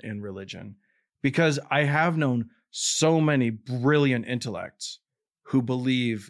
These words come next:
in things deeply that I think are ridiculous. Things, you know, notions, and I, you know, I've, I've met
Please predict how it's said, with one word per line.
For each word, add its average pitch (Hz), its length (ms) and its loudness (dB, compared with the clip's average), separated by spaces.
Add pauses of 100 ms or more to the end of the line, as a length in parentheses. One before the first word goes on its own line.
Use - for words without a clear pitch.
(120)
in 101 180 -12
things 98 360 -12 (160)
deeply 95 540 -12 (800)
that 160 160 4
I 160 220 4
think 131 200 -2
are 131 60 -2
ridiculous. - 760 -12 (240)
Things, 175 340 4
you 180 140 0
know, 160 260 2
notions, 202 600 2 (840)
and 170 140 0
I, 185 200 2
you 175 200 2
know, 131 160 4
I've, 143 460 0
I've 135 200 0
met 135 280 0